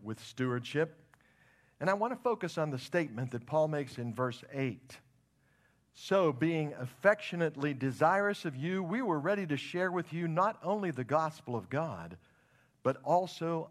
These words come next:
our own selves, because you had become very dear to us."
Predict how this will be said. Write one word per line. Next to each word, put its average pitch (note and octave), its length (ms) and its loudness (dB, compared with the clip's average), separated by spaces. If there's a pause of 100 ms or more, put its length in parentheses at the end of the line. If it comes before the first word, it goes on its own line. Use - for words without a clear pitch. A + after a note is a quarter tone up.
(100)
our C#3+ 300 0
own C3+ 220 -4
selves, E2+ 760 -8
because F#2+ 640 -6 (460)
you A2+ 100 -2
had A2+ 100 -4
become B2 440 -4
very A#2+ 340 -4
dear G2+ 540 -6
to A#2 260 -8
us." - 460 -12